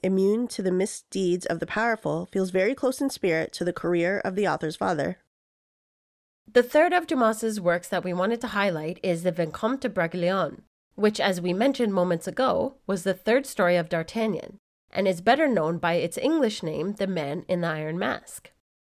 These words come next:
Speaker 2: This story first appeared in serial form between eighteen forty-seven and eighteen fifty. And the two hundred and sixty-eight chapters of this large story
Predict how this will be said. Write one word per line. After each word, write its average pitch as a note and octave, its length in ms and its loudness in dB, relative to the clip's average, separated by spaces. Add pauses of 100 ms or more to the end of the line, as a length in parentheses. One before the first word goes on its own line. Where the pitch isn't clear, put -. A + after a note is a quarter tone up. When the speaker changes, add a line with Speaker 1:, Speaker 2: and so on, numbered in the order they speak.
(440)
Speaker 2:
This F4 160 -2
story F4 280 0
first C4+ 260 0
appeared E3+ 520 0
in F#3+ 180 -2
serial A3+ 460 0
form E3 360 -2
between E3+ 440 -6
eighteen A3+ 340 -2
forty-seven F#3 840 -4
and F#3+ 220 -2
eighteen D#3+ 340 -6
fifty. A#3 460 -8 (800)
And G3 180 2
the F#3 80 0
two D4 300 -2
hundred B3+ 360 0
and F3+ 140 0
sixty-eight C4+ 560 -2
chapters G3+ 540 -2
of E3+ 160 -4
this F3 220 -4
large F#3 300 0
story E3+ 540 -2